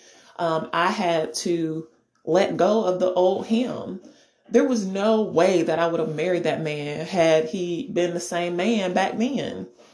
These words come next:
We both evolved together, and he's been with me through some of my toughest times and through my transitions,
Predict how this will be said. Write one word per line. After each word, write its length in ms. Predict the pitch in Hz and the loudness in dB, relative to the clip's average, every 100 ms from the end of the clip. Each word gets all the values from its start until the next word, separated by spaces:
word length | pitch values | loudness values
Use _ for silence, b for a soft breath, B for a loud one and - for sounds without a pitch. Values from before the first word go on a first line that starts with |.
| B - | B 2
We 160 | 233 | 2
both 320 | 208 240 277 | 4 2 0
evolved 340 | 196 220 220 - | -2 0 0 -2
together, 360 | 196 208 247 | -2 0 0
and 140 | 127 175 | -2 -2
he's 220 | 226 285 | -2 0
been 180 | 208 196 | -2 -2
with 140 | 180 | -2
me 300 | 185 233 254 | 0 0 0
through 600 | 220 190 196 185 175 - B B _ | -2 -2 2 2 2 -2 B B _
some 220 | - 190 | -4 -2
of 80 | 185 | -2
my 180 | 214 359 | -2 0
toughest 460 | - 185 165 - | -2 -2 -4 -6
times 520 | 170 120 101 - - | -8 -8 -8 -8 -4
and 200 | - 180 | -2 -2
through 180 | 180 214 | 0 0
my 180 | 196 - | 2 -2
transitions, 920 | - 175 151 175 175 - 190 202 - | -2 -2 -2 -2 -4 -8 -10 -10 -14